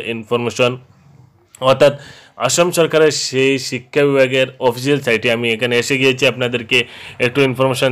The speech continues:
দেখে নি-, দেখতে পারি যেখানে রয়েছে ডিটেইলস সেই টেটের বিষয়ে। যদি এখানে যান সেই টিচার এলিজিবিলিটি টেস্ট যে অপশনটা রয়েছে, আপনারা যদি এই অপশনে ক্লিক করেন সেখানে দেখতে পারবেন একটু নিচে গিয়ে যে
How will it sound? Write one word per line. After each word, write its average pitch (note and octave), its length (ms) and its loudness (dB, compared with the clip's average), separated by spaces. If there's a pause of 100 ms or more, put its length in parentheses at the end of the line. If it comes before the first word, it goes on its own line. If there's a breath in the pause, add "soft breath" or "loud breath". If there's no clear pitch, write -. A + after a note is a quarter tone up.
(140)
দেখে A2+ 240 0
নি-, A#2+ 240 -2 (440)
দেখতে C#3+ 500 0
পারি D3+ 160 4 (140)
যেখানে C3 220 -4 (100)
রয়েছে B2 220 -4 (140)
ডিটেইলস B2+ 460 -2
সেই B2 220 -6
টেটের B2 280 -2 (100)
বিষয়ে। A2+ 300 -2 (580 soft breath)
যদি C3+ 220 2
এখানে E3 200 2 (100)
যান D3+ 200 4 (180)
সেই C#3+ 180 -2 (140)
টিচার D3+ 340 2 (160)
এলিজিবিলিটি C#3+ 580 -4 (140)
টেস্ট A2+ 220 -4 (580 loud breath)
যে C3+ 80 4 (180)
অপশনটা C#3 440 0
রয়েছে, B2 280 2
আপনারা C3 260 -2
যদি C3 140 -4 (160)
এই C3+ 160 2
অপশনে C#3 380 -4
ক্লিক B2+ 240 -4
করেন B2+ 240 0
সেখানে A#2 240 -4 (120)
দেখতে G#2+ 220 -4 (100)
পারবেন B2 220 2 (100)
একটু A2+ 140 -6 (120)
নিচে A2 220 -2 (120)
গিয়ে A#2+ 160 2 (600 loud breath)
যে B2 80 4